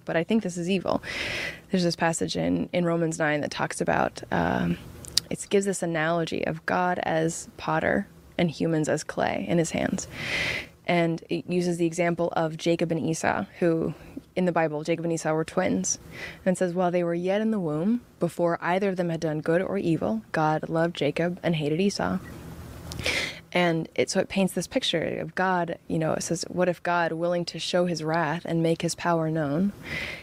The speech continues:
endured with much long suffering the vessels of wrath made for destruction?" So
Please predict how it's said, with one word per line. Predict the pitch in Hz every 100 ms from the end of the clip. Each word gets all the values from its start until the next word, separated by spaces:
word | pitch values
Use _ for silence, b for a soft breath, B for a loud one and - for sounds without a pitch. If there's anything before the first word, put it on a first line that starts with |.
| B
endured | 180 170 170 175 165
with | 165
much | 175 170 - 170
long | 165 165
suffering | - 156 - 143 156
the |
vessels | 160 165 170 180 170
of | 170
wrath | 151 147 143 160 - -
made | - 156 151
for | 143
destruction?" | 156 - - - - -
So | - 156